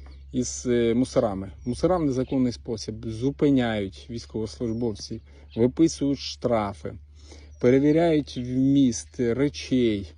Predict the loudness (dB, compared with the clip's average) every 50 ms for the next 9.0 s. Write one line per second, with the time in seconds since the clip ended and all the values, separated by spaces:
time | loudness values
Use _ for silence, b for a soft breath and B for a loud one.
0 | -20 -20 -20 B B B B B B -12 -4 0 0 0 2 2 2 4 4 4
1 | 4 4 2 -2 -4 -6 -8 -10 -10 -8 -2 0 2 2 4 4 4 2 2 0
2 | -4 -10 -10 -10 -6 -4 0 2 2 4 4 4 4 2 0 -2 -8 -12 -18 -20
3 | b b b b b b b b b b -6 -4 -2 0 2 2 2 4 6 6
4 | 6 6 6 4 4 4 4 2 2 -2 -6 -10 -12 -12 -12 -14 -20 -20 -8 -2
5 | 0 0 0 0 0 -2 -4 -4 -2 -2 0 0 0 0 0 2 2 2 2 0
6 | -4 -8 -6 -6 -4 -4 -4 -4 -6 -6 -4 0 2 2 4 4 4 4 2 2
7 | 0 -2 -4 -4 -2 0 2 2 0 0 -2 -4 -4 -4 -4 -2 0 0 0 0
8 | 0 -4 -4 -2 -2 -2 -2 -4 -4 -2 2 2 2 2 0 -4 -6 -6 -6 -8